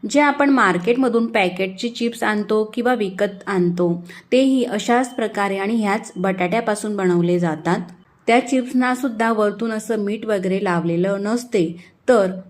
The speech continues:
चिप्सला थोडासा खारटपणा येण्यासाठी हे जे आपण मिठाचं पाणी करून ठेवलेलं आहे ते अर्धवट असे तळून झाल्यानंतर चिप्स त्यामध्ये सोडायचं आहे.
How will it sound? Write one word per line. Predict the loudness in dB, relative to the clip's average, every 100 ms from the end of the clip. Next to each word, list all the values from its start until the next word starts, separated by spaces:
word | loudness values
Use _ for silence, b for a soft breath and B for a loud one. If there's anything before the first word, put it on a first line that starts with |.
| _
चिप्सला | -4 -4 0 -2 0
थोडासा | 0 -2 -2 -6
खारटपणा | -2 0 0 -2 -4 -2 -2
येण्यासाठी | -2 -2 -2 -4 -4
हे | -6 -4
जे | -2
आपण | -2 -2 -4
मिठाचं | -4 -4 -6 -4
पाणी | -4 -4 -4
करून | -4 -4 -2 -2
ठेवलेलं | -2 -2 -2 0
आहे | 0 0 0 -2 B B -4
ते | -2
अर्धवट | 0 0 0 0 0
असे | -2 -4 -2
तळून | -4 0 0
झाल्यानंतर | 0 0 -2 -6 -6 -6
चिप्स | -4 -4 -4 -12 -6
त्यामध्ये | -2 2 2 0
सोडायचं | -2 0 0 -2 -2 -4
आहे. | 0 -2